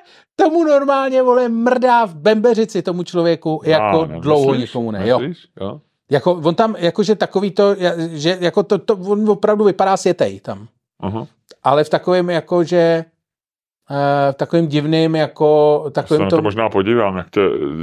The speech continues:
Speaker 2: uděláš dobrou reklamu teďko
Speaker 1: No,
Speaker 2: tomu,
Speaker 1: no, no, no,
Speaker 2: ty
Speaker 1: no,
Speaker 2: věci.
Speaker 1: no.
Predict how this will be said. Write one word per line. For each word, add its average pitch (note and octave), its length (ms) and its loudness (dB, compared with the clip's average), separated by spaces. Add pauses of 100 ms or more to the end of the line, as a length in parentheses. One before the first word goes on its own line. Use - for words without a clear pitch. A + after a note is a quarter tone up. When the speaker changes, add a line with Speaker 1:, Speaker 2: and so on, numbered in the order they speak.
(100)
Speaker 2:
uděláš F#2 280 0
dobrou G2 260 2
reklamu G2+ 420 0
teďko F#2+ 300 -2
Speaker 1:
No, C3+ 80 0
Speaker 2:
tomu, B2 200 0
Speaker 1:
no, C3 140 -2
no, B2 220 -6
no, A#2+ 60 -6
Speaker 2:
ty A#2 60 -2
Speaker 1:
no, G#2 60 0
Speaker 2:
věci. G2+ 500 0
Speaker 1:
no. G#2 100 -14